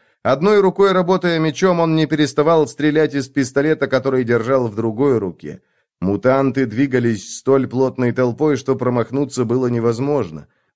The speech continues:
Вой жертв отдавался эхом в ушах, ещё пуще разъярив зверя внутри и придав новые силы охваченному боевым безумием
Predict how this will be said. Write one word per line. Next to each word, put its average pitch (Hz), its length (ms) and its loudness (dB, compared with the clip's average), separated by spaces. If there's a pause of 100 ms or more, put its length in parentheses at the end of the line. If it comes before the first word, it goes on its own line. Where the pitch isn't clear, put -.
(140)
Вой 180 320 2
жертв 185 420 0
отдавался 170 600 0
эхом 160 420 0
в 131 40 0
ушах, 143 420 0
ещё 147 380 0
пуще 160 500 -2
разъярив 143 580 0
зверя 135 400 0
внутри 139 440 -2
и 151 40 2
придав 131 460 0
новые 139 440 0
силы 101 460 0
охваченному 98 920 -2
боевым 95 500 -2
безумием 87 800 -6